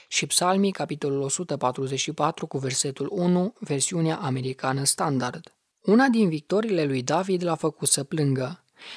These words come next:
Era un război civil pus la cale de unul din proprii lui fii, Absalom. După ce a intrat în grațiile unui mare număr de izraeliți prin ipocrizie și lingușire,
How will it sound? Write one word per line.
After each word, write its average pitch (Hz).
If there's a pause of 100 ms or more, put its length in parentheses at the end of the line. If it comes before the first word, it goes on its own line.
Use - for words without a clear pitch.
Era 143
un 180
război 165
civil 156
pus 202
la 208
cale 202
de 165
unul 190
din 160
proprii 180
lui 151
fii, 165
Absalom. 151 (1040)
După 143
ce 147
a -
intrat 147
în 202
grațiile 196
unui 156
mare 208
număr 202
de 175
izraeliți 156
prin 165
ipocrizie 147
și -
lingușire, 139